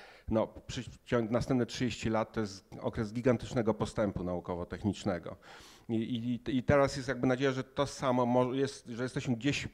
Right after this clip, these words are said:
być może wokół, przed podobnym, em, momentem, który wymaga właśnie jakichś innowacji instytucjonalnych, być może w połączeniu właśnie ze sztuczną inteligencją, która umożliwiłaby efektywniej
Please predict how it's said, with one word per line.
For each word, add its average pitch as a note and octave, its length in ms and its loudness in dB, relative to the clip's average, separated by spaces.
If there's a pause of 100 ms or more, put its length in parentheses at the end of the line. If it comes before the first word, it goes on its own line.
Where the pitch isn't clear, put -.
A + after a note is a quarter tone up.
(160)
być G#2+ 320 -6
może A#2+ 260 2
wokół, A2 280 -4
przed - 300 0 (160)
podobnym, A#2 560 4 (480)
em, G#2 320 0
momentem, A#2 540 6
który C#3+ 180 -2
wymaga C3 340 2
właśnie B2 420 2
jakichś - 320 -6
innowacji A#2 480 2
instytucjonalnych, A2+ 1080 -2
być A2+ 180 -4
może A2+ 200 -2
w - 40 -12
połączeniu G#2+ 400 -2
właśnie G2+ 240 -2
ze G#2 100 0
sztuczną G#2+ 320 -4
inteligencją, G2+ 680 -2
która G2 280 -6
umożliwiłaby G2+ 760 0
efektywniej G#2 580 -4